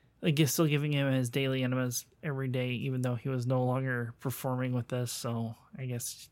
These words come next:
got so into a routine of it, he just kept on doing it. Like, when he was doing his also original performances, they had na-,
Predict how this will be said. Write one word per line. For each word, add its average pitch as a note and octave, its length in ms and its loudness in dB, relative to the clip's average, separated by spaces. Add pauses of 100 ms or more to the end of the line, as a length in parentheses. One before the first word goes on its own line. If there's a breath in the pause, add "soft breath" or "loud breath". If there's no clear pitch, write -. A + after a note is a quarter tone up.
(200)
got B2 220 -2
so A#2+ 560 -2
into B2 240 -2
a A#2+ 60 -2
routine A#2 380 -4
of A#2 140 -2
it, A#2 200 -4
he C3 100 -8
just A#2+ 240 -8
kept A#2+ 280 -8
on A#2+ 160 -2
doing B2+ 240 -2
it. B2+ 180 -4 (500 soft breath)
Like, D#3+ 220 2
when E3 100 6
he D#3 160 6
was D#3+ 500 2
doing D#3+ 220 2
his C#3 140 2
also C#3 340 2
original B2 520 0
performances, A#2+ 840 -2
they B2+ 440 -2
had B2+ 180 0
na-, A#2 320 -2